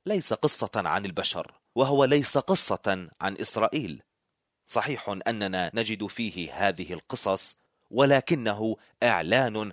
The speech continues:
عن الله، ونحن نرى الله معلنا من خلال البشر،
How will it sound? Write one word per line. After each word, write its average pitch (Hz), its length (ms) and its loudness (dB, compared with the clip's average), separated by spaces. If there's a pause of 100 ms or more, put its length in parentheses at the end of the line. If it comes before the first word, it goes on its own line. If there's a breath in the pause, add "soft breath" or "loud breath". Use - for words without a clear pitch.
(160 soft breath)
عن 107 240 0
الله، 82 340 -2 (1300)
ونحن 95 400 -6
نرى 90 420 -2
الله 101 720 -2
معلنا 104 760 -2
من 85 340 -8
خلال 85 440 -4
البشر، 92 500 -2